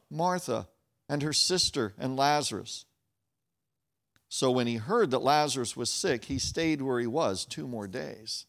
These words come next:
That just doesn't make sense to me for the normal person. Remember, Jesus always has a plan. He always has a plan.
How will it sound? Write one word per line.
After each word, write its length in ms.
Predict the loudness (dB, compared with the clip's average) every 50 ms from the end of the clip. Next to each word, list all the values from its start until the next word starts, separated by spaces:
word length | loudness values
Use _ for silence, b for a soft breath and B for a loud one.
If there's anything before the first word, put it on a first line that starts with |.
| _ _ _ _ _ _ _ _ _ _ _ _ _ _ _ _ _ _ _ _ _ _ _ _ _ _ _ _ _ _ 0
That 240 | 2 2 2 2
just 180 | 0 -2 0 0
doesn't 240 | 0 0 0 0 -2
make 180 | -2 -4 -4
sense 320 | -4 -4 -4 -2 -2 -4 -4
to 100 | -4 -4
me 300 | -4 -4 -4 -4 -6 -8 _ _ _ _ _ _ _ _ _ _ _ _ _ _ _ _ _ _ _ _ _ _ _
for 160 | -10 -8 -6 -4
the 80 | -2
normal 360 | 0 2 2 2 2 0 -2
person. 420 | -4 -4 -2 -2 -2 -2 -4 -6 -10 -16 _ _ _ _ _ _ _ _ _ _ _ _ _ _ _ _ _ _ _ _ _ _ _ 4
Remember, 580 | 6 8 10 8 8 8 6 4 4 2 -2 -10 _ _ _ _ _ _ _ _ _ _ _ _
Jesus 440 | 0 0 2 2 2 0 -2 -2 0
always 280 | 0 0 0 -2 -2 -4
has 160 | -6 -6 -6
a 40 | -8
plan. 420 | -10 -12 -6 -2 -2 -2 -2 -4 -10 -18 -20 _ _ _ _ _ _ _ _ _ _ _ _ _ _
He 180 | 2 6 8
always 720 | 10 10 12 12 10 10 8 6 6 4 4 0 -2 -6 -8 -4
has 560 | 2 4 6 6 6 6 4 2 -2 -4 -6 -8 _ _ _
a 100 | -2 -2
plan. 580 | -2 -4 -6 -6 -6 -4 -6 -8 -12 -16 -20